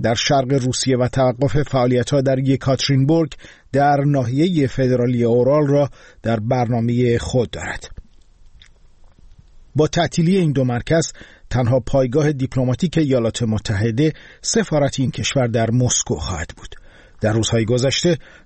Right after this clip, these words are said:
رسانه‌ها از حملات سایبری به چندین وزارتخانه آمریکا خبر دادند که احتمال می‌رود وابسته به حکومت روسیه باشد. با این حال، سفارت روسیه در واشنگتن این اتهام را رد کرده و آن را بی‌اساس خوانده است. این حملات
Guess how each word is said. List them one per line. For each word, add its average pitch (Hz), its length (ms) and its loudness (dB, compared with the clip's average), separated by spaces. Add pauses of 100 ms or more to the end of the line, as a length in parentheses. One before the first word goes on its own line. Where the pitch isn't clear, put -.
رسانه‌ها 160 520 2
از - 120 -2
حملات 131 440 0
سایبری 123 520 0
به 127 80 0
چندین 131 460 0
وزارتخانه 123 720 0
آمریکا 120 360 -2
خبر 147 300 0
دادند 156 360 0
که 180 200 0 (380)
احتمال 151 400 0
می‌رود 117 460 0
وابسته 113 380 -2
به 120 80 0
حکومت 113 520 -2
روسیه 127 500 0
باشد. - 320 -6 (640)
با 120 80 2
این 120 120 2
حال، 147 180 2 (300)
سفارت 160 540 0
روسیه 135 340 0
در 120 140 2
واشنگتن 123 540 0
این 135 140 2
اتهام 127 340 0
را 123 100 0
رد 131 280 -2
کرده 160 280 2
و 151 80 2
آن 123 180 0
را 120 100 0
بی‌اساس 120 500 -2
خوانده 92 300 -10
است. - 240 -10 (400)
این 127 140 0
حملات 127 520 0